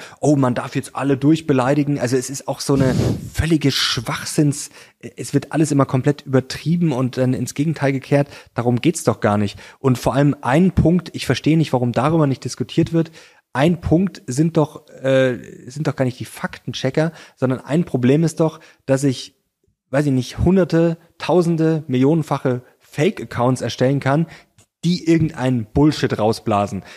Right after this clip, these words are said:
Also ich verstehe einfach nicht, warum diese Plattform nicht vielleicht sogar, das war wirklich mal was, wo man einen gewissen Zwang ausüben müsste gegen Fake-Accounts, weil das hat ja nichts mit,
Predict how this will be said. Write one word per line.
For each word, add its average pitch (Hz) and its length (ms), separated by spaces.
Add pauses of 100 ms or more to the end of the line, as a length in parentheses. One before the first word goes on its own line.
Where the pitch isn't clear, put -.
(120)
Also 120 160
ich 135 120
verstehe 160 380
einfach 156 300
nicht, 156 260 (220)
warum 131 440
diese 123 280
Plattform 139 680
nicht - 420
vielleicht 131 300
sogar, 123 540 (360)
das 131 180
war 123 100
wirklich 147 180
mal 131 140
was, 123 180
wo 120 80
man 117 240
einen 101 160
gewissen 117 320 (320)
Zwang 139 420
ausüben 143 540
müsste 151 400 (460)
gegen 143 360
Fake-Accounts, - 840 (180)
weil 120 80
das 131 160
hat 156 140
ja 160 80
nichts 151 280
mit, 135 260